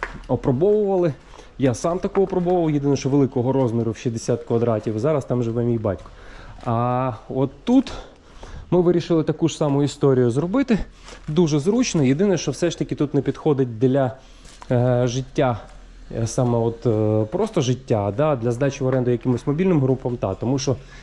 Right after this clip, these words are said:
все ж таки сходи, е, не дають можливість повністю розкрити можливості цієї комерції. Ну, але в більшості людей, для більшості людей все ж таки це не буде проблемою.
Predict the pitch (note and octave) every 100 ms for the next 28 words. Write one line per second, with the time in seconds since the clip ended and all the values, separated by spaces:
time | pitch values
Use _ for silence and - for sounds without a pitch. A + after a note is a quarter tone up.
0 | - D#3 C3 - B2+ - F3+ E3+ C#3+ -
1 | - - - - - B2 B2 C#3 C#3+ C3
2 | B2+ A#2+ D#3 C#3 D3+ C#3 B2+ - B2+ C3+
3 | - A#2+ - G2 G2 G2 A2 G#2 G#2+ G2
4 | - A2 - A2+ G#2+ F3+ A#3+ A#3 - A#2
5 | - - - - - F#3+ G3+ D#3 E3 F3+
6 | - - - C3+ C3+ C3+ C#3+ - C#3+ C3
7 | C3+ E3 D3 C3 C3+ A#2+ - - A#2+ C3+
8 | F#3+ F3 - - B2 - C3 B2 A2+ A#2+
9 | - C#3 F3 A3+ G#3